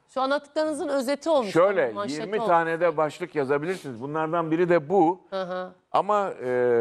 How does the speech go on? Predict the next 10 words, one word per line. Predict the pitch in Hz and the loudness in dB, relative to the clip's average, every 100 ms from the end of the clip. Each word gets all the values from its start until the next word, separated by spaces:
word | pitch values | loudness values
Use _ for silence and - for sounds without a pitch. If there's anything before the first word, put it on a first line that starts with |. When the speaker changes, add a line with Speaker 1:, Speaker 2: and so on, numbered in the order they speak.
| 117 - _ _ _ - | 0 -6 _ _ _ -8
Speaker 1:
Ya | 185 | -2
ben | 247 | 0
aslında | 254 | 2
Speaker 2:
vaziyeti | 180 165 196 190 | 2 2 2 2
Speaker 1:
gönlüm- | 185 165 | 2 4
Speaker 2:
ağlarım | 180 190 220 214 196 | 4 4 2 2 0
lafı | 185 180 | -2 0
o | 208 | -2
sebeple | 180 180 160 185 180 | 0 0 -2 -2 -2
doğru. | 147 113 80 | 0 0 -4